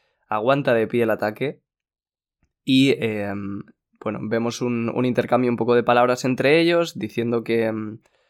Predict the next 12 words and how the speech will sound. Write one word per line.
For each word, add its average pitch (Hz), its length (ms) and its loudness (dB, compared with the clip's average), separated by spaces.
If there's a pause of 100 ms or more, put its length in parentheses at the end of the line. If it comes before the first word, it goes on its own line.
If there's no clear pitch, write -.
Sanji 135 340 2
le 127 120 6
dice 135 320 2
que 110 120 -2
realmente 117 440 2
el 110 80 2
ataque 113 340 0
le 104 160 0
ha 104 80 2
dolido 143 440 2 (360)
y 120 160 -2
que, 104 380 2